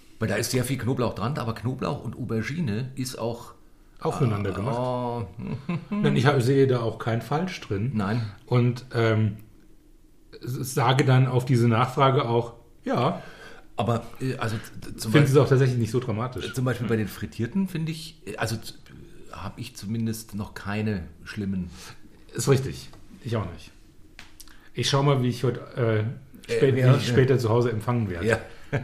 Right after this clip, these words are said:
Speaker 2: „Hallo Hase.“
Speaker 1: Hast du?
Speaker 2: „Oh, geh lieber wieder raus.“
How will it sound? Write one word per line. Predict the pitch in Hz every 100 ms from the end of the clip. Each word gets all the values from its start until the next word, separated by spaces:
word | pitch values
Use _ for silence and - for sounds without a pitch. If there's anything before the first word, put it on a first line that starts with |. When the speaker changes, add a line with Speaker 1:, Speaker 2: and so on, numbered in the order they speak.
| -
Speaker 2:
„Hallo | 214 180
Hase.“ | 180 185 160 139 139 135 -
Speaker 1:
Hast | 123 120 226
du? |
Speaker 2:
„Oh, | 262 269 269 208
geh | 190
lieber | 180 180 185
wieder | 180 185
raus.“ | 131 117 120 -